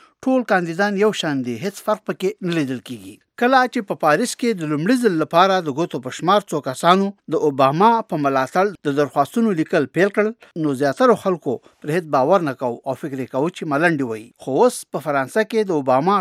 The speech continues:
ټو تاوزند سیونټین پوسټرونه په زیاترو ښارونو کې لیدل کیږي. د تیرې یوې هفتې په دوران کې د نړیوالو مطبوعاتو توجه هم ځان ته راجذب کړې ده. پنځوس زره فرانسویانو تر اوسه پورې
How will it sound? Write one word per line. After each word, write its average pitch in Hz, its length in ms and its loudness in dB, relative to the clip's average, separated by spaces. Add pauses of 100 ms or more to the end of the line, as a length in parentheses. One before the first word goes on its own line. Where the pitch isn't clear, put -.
ټو 226 180 -6
تاوزند 151 380 0
سیونټین 135 480 -4
پوسټرونه 160 500 -6 (540)
په 165 140 -4
زیاترو 180 360 2
ښارونو 156 360 -2
کې 135 120 -12
لیدل 120 300 -10
کیږي. 104 240 -10 (520)
د 143 80 -2 (100)
تیرې 254 240 0
یوې 220 160 2
هفتې - 260 -4
په 151 140 -4
دوران 147 340 2
کې 196 200 -4
د 160 120 -2
نړیوالو 147 480 0
مطبوعاتو 131 540 -4
توجه 147 360 -2
هم 175 140 -2 (340)
ځان 143 200 -4
ته 143 180 -4
راجذب 120 380 -10
کړې 131 240 -2
ده. 104 60 -6 (200)
پنځوس 165 400 0
زره 202 240 0
فرانسویانو 151 600 -2 (100)
تر 147 120 -6
اوسه 175 280 -6
پورې 139 200 -4